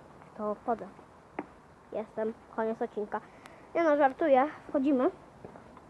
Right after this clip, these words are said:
Jak możecie zauważyć, idę właśnie korytarzem. No, jesteśmy w opuszczonym kiblu.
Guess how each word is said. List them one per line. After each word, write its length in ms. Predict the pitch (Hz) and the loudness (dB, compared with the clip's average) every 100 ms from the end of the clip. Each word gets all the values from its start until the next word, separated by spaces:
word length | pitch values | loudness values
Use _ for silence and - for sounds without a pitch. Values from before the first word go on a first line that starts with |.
| - - - - - - - - - - - - - - - - - - - - - | -20 -18 -18 -18 -20 -20 -20 -20 -20 -20 -18 -20 -20 -20 -20 -18 -18 -20 -20 -18 -14
Jak 160 | 208 | -10
możecie 320 | 220 214 214 | -6 -8 -8
zauważyć, 380 | 214 202 196 233 - - | -6 -6 -4 -6 -8 -16
idę 160 | 226 | -8
właśnie 300 | 247 254 277 269 - - - - - - - - - - - - - - - - - - - - - - - - - - - | -6 -4 -6 -8 -12 -20 -20 -20 -20 -20 -20 -20 -20 -20 -20 -18 -18 -18 -20 -20 -20 -18 -18 -18 -20 -20 -18 -18 -18 -20 -10
korytarzem. 680 | 202 196 277 269 269 269 269 - - - - - - - - - - | -8 -6 -4 -2 0 -2 -4 -10 -18 -20 -20 -20 -20 -20 -20 -20 -10
No, 240 | 311 247 208 196 - | -4 -4 -4 -8 -4
jesteśmy 520 | 466 494 415 415 - 415 427 - - - - - - - | -2 0 -2 -4 0 0 0 -4 -20 -20 -20 -20 -20 -2
w 40 | |
opuszczonym 480 | 415 302 - 220 214 | 0 0 -2 -2 -2
kiblu. 440 | - 247 233 240 | -4 -6 2 2